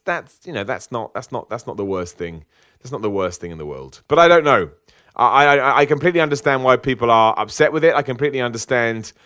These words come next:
why people are ominous about how W W E sees Kevin Owens.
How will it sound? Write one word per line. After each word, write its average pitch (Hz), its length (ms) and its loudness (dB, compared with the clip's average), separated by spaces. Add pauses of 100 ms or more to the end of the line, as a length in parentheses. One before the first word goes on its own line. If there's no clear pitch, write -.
(200)
why 123 220 4
people 113 640 0 (220)
are 104 420 2
ominous 135 480 2
about 117 460 4 (380)
how 131 260 4
W 123 260 2
W 113 280 -2
E 107 80 -4
sees 139 360 -2
Kevin 175 320 0
Owens. 196 480 -2